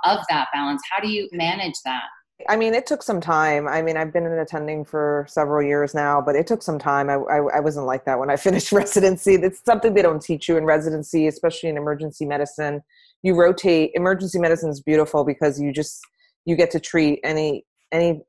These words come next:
Speaker 2: anybody from newborns to, you know, emergencies and newborns to, um, elderly and terminal and everything. I mean, anything that comes in through the doors. So, um,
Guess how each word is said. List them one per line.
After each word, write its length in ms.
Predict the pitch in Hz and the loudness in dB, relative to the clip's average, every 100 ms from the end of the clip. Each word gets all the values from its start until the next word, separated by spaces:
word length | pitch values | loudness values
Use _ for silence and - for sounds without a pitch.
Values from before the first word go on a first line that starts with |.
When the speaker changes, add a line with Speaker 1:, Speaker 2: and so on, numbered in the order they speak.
| _ _ 165 | _ _ -4
Speaker 2:
anybody 380 | 170 165 151 147 | 0 2 2 0
from 400 | - 143 143 139 | -2 -2 -4 -4
newborns 800 | 156 185 180 170 160 156 143 - - | 0 4 6 4 4 0 -6 -6 -2
to, 440 | 147 139 139 139 _ _ _ _ | 0 2 0 -2 _ _ _ _
you 40 | 156 | -4
know, 180 | 139 139 | -2 0
emergencies 680 | 160 175 180 160 156 143 | 2 2 2 0 0 0
and 100 | 147 | 0
newborns 580 | 143 139 143 139 135 - | -2 0 0 -2 -6 -8
to, 340 | 160 139 127 135 _ _ _ _ _ - | 0 2 2 -2 _ _ _ _ _ 0
um, 520 | 143 131 131 131 - _ _ _ | 2 2 0 -8 -14 _ _ _
elderly 580 | 151 147 143 139 139 135 | 0 2 2 4 4 2
and 280 | 127 131 135 - | -2 -8 -14 -12
terminal 520 | 156 143 139 131 131 | -6 -4 -2 -2 -2
and 180 | 127 131 - _ 170 | -4 -8 -16 _ 0
everything. 400 | 208 262 127 127 | 2 0 -2 -6
I 20 | |
mean, 160 | 135 135 | -6 -4
anything 340 | 151 151 151 | -4 -4 -4
that 100 | 135 | -6
comes 200 | 151 135 | -6 -6
in 80 | 139 | -4
through 140 | 139 | -2
the 80 | 127 | 0
doors. 420 | 147 143 123 131 | 2 2 2 -2
So, 380 | - 160 147 143 - _ _ _ 165 | 2 4 4 2 -6 _ _ _ 2
um, 300 | 151 143 | 2 0